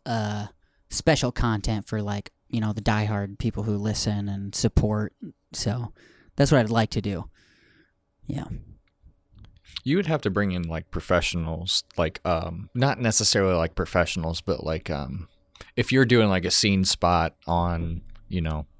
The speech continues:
Speaker 2: somebody teaching, I don't know, music theory or
Speaker 1: Mm-hmm.
Speaker 2: something, it would have to be another professional being a sit-in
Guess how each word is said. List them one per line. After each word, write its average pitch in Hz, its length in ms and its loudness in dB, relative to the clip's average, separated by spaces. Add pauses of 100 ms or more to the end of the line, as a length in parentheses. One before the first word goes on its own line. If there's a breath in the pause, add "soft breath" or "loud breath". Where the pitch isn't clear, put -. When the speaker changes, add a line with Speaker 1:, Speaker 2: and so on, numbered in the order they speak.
(1120 soft breath)
Speaker 2:
somebody 87 460 4
teaching, 87 800 -2 (360)
I - 60 -4
don't 101 180 4
know, 92 120 4
music 101 420 4
theory 90 600 0
or 135 40 4
Speaker 1:
Mm-hmm. 113 200 4
Speaker 2:
something, 90 760 2
it 113 140 4
would 107 180 6
have 101 260 2
to 98 80 0
be 87 440 0 (2250)
another 101 380 4
professional 95 1080 2 (540)
being 92 600 4 (400)
a 101 120 2
sit-in 90 960 4